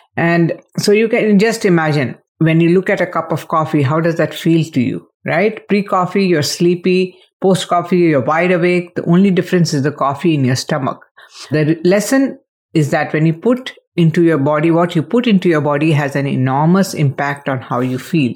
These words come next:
And we all know this. What we eat and drink is one way of how we alter our state. And music is another thing. If you put some kind of smooth, you know, calming music, you feel different. And if you put some rock and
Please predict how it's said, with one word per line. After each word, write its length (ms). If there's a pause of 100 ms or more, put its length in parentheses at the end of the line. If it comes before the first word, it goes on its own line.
(460)
And 200
we 160
all 240
know 180
this. 380
What 180
we 180
eat 400
and 280
drink 400 (320)
is 180
one 240
way 140
of 200
how 320
we 220
alter 340
our 120
state. 480 (420)
And 220
music 400
is 100
another 320
thing. 420
If 200
you 80
put 280
some 360
kind 320
of 100
smooth, 720
you 140
know, 140
calming 520
music, 440
you 60
feel 280
different. 420 (480)
And 420 (280)
if 160
you 80
put 200
some 220
rock 580
and 320